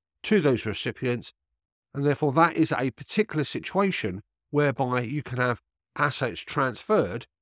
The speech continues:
where those dividends are actually paid out. Folks, let's summarise where we are. We have the idea of an asset lock.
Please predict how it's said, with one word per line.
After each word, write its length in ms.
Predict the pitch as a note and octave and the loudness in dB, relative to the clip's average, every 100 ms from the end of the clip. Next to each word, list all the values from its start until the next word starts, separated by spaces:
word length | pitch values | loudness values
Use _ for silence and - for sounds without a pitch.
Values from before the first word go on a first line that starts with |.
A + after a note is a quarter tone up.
| _ _ _ _ _ | _ _ _ _ _
where 140 | D3+ | 2
those 220 | C#3 C3+ - | 4 2 0
dividends 400 | C3+ A2+ A2+ F#2+ | -2 0 -2 -6
are 120 | - | -6
actually 280 | G#2+ F2+ G2 | -6 -6 -10
paid 280 | - F2 E2+ | -10 -8 -6
out. 420 | F#2+ F2 B1+ - - _ _ _ _ _ | -6 -8 -10 -16 -20 _ _ _ _ _
Folks, 260 | F#3 A#2 | 0 2
let's 140 | A3 - | 0 0
summarise 500 | G3+ D#3+ C#3+ C3 C#3 | 2 2 2 0 -2
where 120 | A#2+ | -2
we 140 | A2 | -2
are. 180 | F2+ D2 - _ _ _ _ _ - | -4 -8 -14 _ _ _ _ _ -6
We 100 | B2+ | -2
have 180 | A#2+ C3 | 0 2
the 140 | D3 | 2
idea 340 | C#3 C3+ C3+ C3+ | 2 2 0 0
of 140 | - A#2 | -6 -8
an 100 | G2 | -4
asset 420 | - C3+ - A#2 | -4 -2 -2 -4
lock. 400 | C3+ D3 - - | 0 2 0 -6